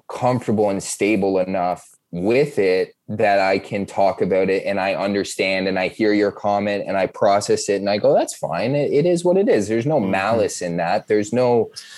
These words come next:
Speaker 1: you know, there's no ridicule or there's, there's, there's nothing behind that other than just, you know, making conversation, right?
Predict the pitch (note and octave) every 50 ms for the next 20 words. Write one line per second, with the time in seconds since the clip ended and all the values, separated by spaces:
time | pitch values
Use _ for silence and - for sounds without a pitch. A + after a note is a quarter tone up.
0 | - - - - - - - - _ - C#3 C#3 C3 A#2 G2+ F#2 F2+ - - _
1 | - B2 A#2 B2+ B2+ B2 C3 C3 B2 A2 A2+ A#2 A#2+ G#2+ - - C3 G#2+ A2 B2
2 | - - - A#2+ A#2 A#2 A#2 A2+ A2+ A2 A2 G#2+ A2 A2+ A2 - - A#2+ C3 C3+
3 | B2 A#2+ - C3 C3 G#2+ B2+ C#3 C3+ C#3+ D#3+ E3+ F3 F#3+ E3 D3+ B2+ A2+ A#2+ B2
4 | B2 A#2+ A#2 A2+ G#2+ G#2 - G2+ G#2+ A2+ A2 G#2+ A2 A2 G#2+ G#2+ G2 - - G#2+
5 | G#2 F#2+ - - - - _ _ _ _ _ _ A2+ A2+ G#2+ G2 F#2+ G2+ G#2+ G#2+
6 | - - A2 G2+ - - G2 G2 F#2+ F#2 F2 - F2 F2 E2+ - - D2+ D2 D#2
7 | D#2+ D#2+ F2 G2 A#2 A#2+ - -